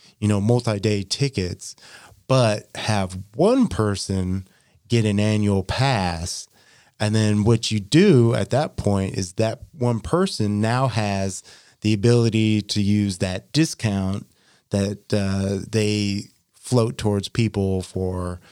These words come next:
you know, for merchandise and for food. So you just have that one person buying all your,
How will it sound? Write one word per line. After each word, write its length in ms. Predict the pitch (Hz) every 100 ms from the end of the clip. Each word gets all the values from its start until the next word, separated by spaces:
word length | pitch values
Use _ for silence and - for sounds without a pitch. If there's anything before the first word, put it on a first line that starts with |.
| _ _
you 120 | 101 95
know, 460 | 90 87 87 90
for 440 | 92 - 85 - - -
merchandise 1000 | 135 135 135 120 117 113 110 110 107 -
and 200 | 87 85
for 120 | 82
food. 560 | - 196 170 110 101 - - - -
So 640 | - 120 110 107 104 101 104
you 180 | 139 120
just 200 | 135 117
have 180 | 117 110
that 200 | 110 107
one 180 | 117
person 480 | 107 123 120 - 101
buying 560 | 98 110 110 104 101 104
all 340 | 104 104 104
your, 460 | 104 101 101 98